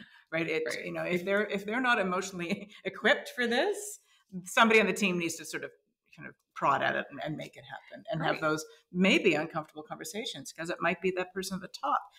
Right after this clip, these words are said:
Speaker 1: that doesn't have the competencies to lead really well. So, like, how do you have those conversations, right?
Speaker 2: Right, right. So you're having the one-on-ones with the,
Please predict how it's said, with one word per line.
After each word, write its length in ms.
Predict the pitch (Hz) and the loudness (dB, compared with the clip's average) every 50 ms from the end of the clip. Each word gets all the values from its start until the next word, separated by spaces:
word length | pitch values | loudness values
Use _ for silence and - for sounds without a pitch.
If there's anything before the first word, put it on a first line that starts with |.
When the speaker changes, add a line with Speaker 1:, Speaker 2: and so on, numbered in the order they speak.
| - _ - | -20 _ -4
Speaker 1:
that 140 | - 175 - | -4 -2 2
doesn't 260 | 175 170 165 180 160 | 2 2 2 2 4
have 160 | 156 165 160 - | 4 4 2 2
the 60 | - | -8
competencies 580 | - - 165 - - 165 160 160 - 160 160 - - | -4 -4 -4 -4 -4 -10 -12 -10 -8 -8 -8 -8 -8
to 100 | - 156 | -12 -6
lead 280 | 165 185 214 220 202 - _ - | -4 -2 -2 -2 -4 -6 _ -8
really 220 | 160 151 151 151 | -6 -2 -2 0
well. 240 | 147 143 135 139 147 | 2 2 2 2 2
So, 140 | 143 156 151 147 151 - - | 0 0 -2 -4 -4 -2 0
like, 200 | 151 143 - - - | 0 0 0 0 -2
how 60 | 170 | 0
do 80 | 175 180 | 0 2
you 80 | 170 | 0
have 140 | 165 151 - | 0 0 2
those 200 | - 233 254 247 | 4 4 4 4
conversations, 760 | - - - - - - - - - - - - - - - - - | 2 -2 -4 -4 -6 -10 -8 -6 -4 -4 -6 -6 -8 -10 -10 -4 0
right? 80 | - 165 - | 2 4 4
Speaker 2:
Right, 180 | 320 240 185 156 - - - | 6 4 2 0 -2 -6 -6
right. 280 | 240 294 339 247 190 - | -2 0 2 2 2 2
So 140 | - - 208 | 2 6 6
you're 260 | 208 196 208 208 196 | 6 8 10 8 8
having 460 | 190 202 202 214 240 262 262 233 202 | 8 6 6 6 6 8 8 8 10
the 160 | 175 170 165 160 | 10 10 8 6
one-on-ones 760 | 160 165 175 185 202 190 185 175 170 160 156 156 160 160 160 - | 6 6 6 6 6 6 6 4 6 6 6 6 6 4 2 0
with 140 | 143 - - | -6 -8 -2
the, 280 | 147 143 135 131 117 | -2 0 0 0 -2